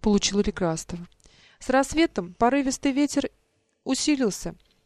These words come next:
Викторию стало бросать то к северу, то к югу, пока, наконец, не с-, понесло на запад.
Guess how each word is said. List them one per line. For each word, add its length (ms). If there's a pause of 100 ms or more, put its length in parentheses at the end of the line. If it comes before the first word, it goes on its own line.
Викторию 480
стало 300
бросать 480
то 100
к 60
северу, 420
то 160
к 80
югу, 420 (320)
пока, 280
наконец, 500
не 140
с-, 160
понесло 480
на 100
запад. 420